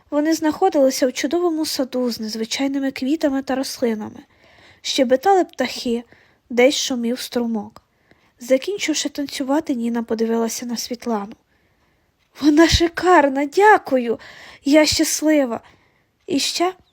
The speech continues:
скоро в твоєму житті з'явиться Оля. Я допомогла їй знайти дорогу до тебе».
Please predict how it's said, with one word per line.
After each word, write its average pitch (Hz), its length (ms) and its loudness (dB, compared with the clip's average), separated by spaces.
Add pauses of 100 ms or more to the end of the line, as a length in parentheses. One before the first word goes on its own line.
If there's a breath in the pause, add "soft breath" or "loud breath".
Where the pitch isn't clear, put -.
(600)
скоро 311 340 0
в 294 40 -2
твоєму 294 400 0
житті - 360 -10
з'явиться 294 580 -4
Оля. 233 360 -4 (840)
Я 320 140 -2
допомогла 392 580 2
їй 240 240 0
знайти 294 420 -6
дорогу 320 400 2
до 220 100 -6
тебе». 214 360 -12